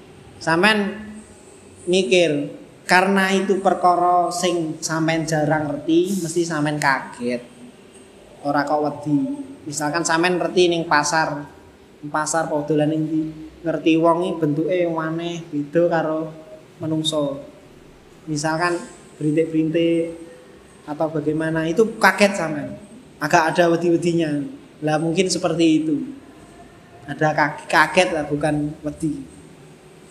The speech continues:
Definisi takut itu kita diberitahu info, ah, nanti ada surga dan neraka.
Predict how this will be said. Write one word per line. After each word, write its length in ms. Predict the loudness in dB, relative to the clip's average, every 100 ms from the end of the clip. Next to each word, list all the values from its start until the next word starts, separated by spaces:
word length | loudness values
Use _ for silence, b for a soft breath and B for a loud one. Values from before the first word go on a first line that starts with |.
| -20 -20 -20 -20 -20 -4
Definisi 720 | 2 2 4 2 2 2 2
takut 480 | 4 4 4 -2 0
itu 560 | 0 2 2 2 -2 -12 -18 -20 -20 -20 -20 -20 -20 -20 -20 -20 -16 0
kita 640 | 0 4 4 4 2 0 -4 -10 -16 -8
diberitahu 2250 | 2 4 6 4 4 2 2 -2 -6 -10 -16 -18 -20 -20 -20 -8 2 4 4 4 4 4 4
info, 720 | 2 0 0 2 2 0 -4 -6
ah, 160 | -4
nanti 320 | -2 -2 0
ada 320 | 0 2 0 2
surga 560 | 0 0 0 4 4
dan 240 | 2 -2 -2
neraka. 640 | 0 0 -2 -4 -4 -8